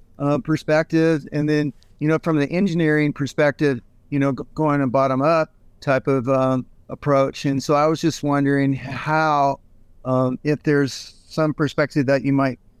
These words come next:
give on, um, the opportunity to do a top-down approach.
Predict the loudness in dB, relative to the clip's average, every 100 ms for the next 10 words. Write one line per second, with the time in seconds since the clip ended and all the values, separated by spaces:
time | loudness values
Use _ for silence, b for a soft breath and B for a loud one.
0 | _ -2 2 2 0 0 2 0 -2 -6
1 | -16 -20 -20 -20 -8 -2 -2 -2 -8 _
2 | _ -4 2 2 2 -2 -2 0 0 0
3 | 0 0 -2 -4 0 2 4 2 2 -2
4 | -2 -2 -2 -4 -6 -8 -8 -16